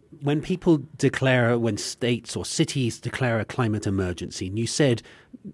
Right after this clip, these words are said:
that you can then hold people accountable,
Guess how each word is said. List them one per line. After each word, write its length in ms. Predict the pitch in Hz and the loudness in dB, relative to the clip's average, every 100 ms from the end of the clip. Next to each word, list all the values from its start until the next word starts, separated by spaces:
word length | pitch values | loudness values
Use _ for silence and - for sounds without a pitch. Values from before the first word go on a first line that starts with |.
| 135 131 | -12 -12
that 240 | 120 123 - _ | -2 -2 -2 _
you 160 | 127 113 | -6 -4
can 200 | 113 113 | -2 0
then 160 | 127 113 | 2 2
hold 280 | 120 110 | 2 0
people 300 | - 113 107 | -2 -6 -4
accountable, 640 | 95 - 104 90 82 80 | -6 -4 -4 -4 -8 -10